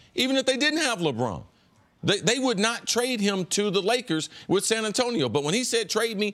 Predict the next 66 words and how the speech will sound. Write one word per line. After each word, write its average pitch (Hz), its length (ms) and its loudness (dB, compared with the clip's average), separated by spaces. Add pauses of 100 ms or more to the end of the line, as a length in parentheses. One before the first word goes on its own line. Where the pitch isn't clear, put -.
(160)
it 240 160 2
was 220 260 0
to 220 140 2
the 202 120 2
Lakers. 196 420 0
And 135 100 0
then 190 80 2
it 208 80 -4
was 180 160 0
like, 175 220 0 (160)
"Well, 147 160 4
we 160 60 2
might 175 180 0
not 185 140 0
be 196 60 2
able 190 100 0
to - 20 -2
get 233 160 0
you 185 80 0
there." 143 80 2
He 165 80 2
was 220 120 0
like, 208 120 -2
"Well, 208 140 0
trade 226 320 0
me 220 140 0
to 196 220 -2
L 180 240 0
A." 180 200 -4 (320)
People 262 320 4
get 214 260 0
that 196 260 0
mixed 175 520 0
up 151 300 -2 (120)
as 151 160 2
if 170 220 2 (360)
he 233 200 2
didn't 190 220 2
want 185 120 0
to 165 80 0
go 175 140 2
to 170 160 -2
the 147 80 0
Lakers 160 480 0
or 185 220 4
he 170 100 0
didn't 156 180 0
want 156 140 -2
to 139 60 -2
go 135 120 0
to - 100 -6
the 113 120 -2
Clippers. - 400 -2 (220)
When 127 140 0
he 247 180 2
knew 240 160 2
he 202 120 2
couldn't 131 320 0
go 208 240 2
to 170 140 -2
the 135 100 0
Lakers, 98 480 -2 (300)
he 240 200 2
said, 165 320 -2
"Trade 180 380 0
me 147 240 -2